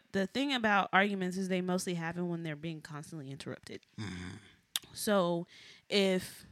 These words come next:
Speaker 1: you're just sitting there listening to what they have to say, it's less likely that things will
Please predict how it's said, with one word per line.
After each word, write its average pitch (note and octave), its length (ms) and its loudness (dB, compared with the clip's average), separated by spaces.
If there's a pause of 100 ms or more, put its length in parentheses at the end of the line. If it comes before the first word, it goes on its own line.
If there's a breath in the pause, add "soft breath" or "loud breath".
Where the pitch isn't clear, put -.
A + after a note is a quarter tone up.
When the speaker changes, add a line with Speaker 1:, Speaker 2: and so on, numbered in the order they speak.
(640 soft breath)
Speaker 1:
you're G3+ 200 4
just G3+ 200 0
sitting G#3+ 320 2
there E3 380 0
listening G#3 400 0
to G3 140 -6
what E3+ 140 -2
they F3 60 -4
have E3+ 200 -6
to F3 60 -8
say, D3+ 420 -2 (280 loud breath)
it's - 140 -6
less F#3 240 0
likely F#3 380 0
that E3 200 -2
things F3 280 -6
will D#3 120 -4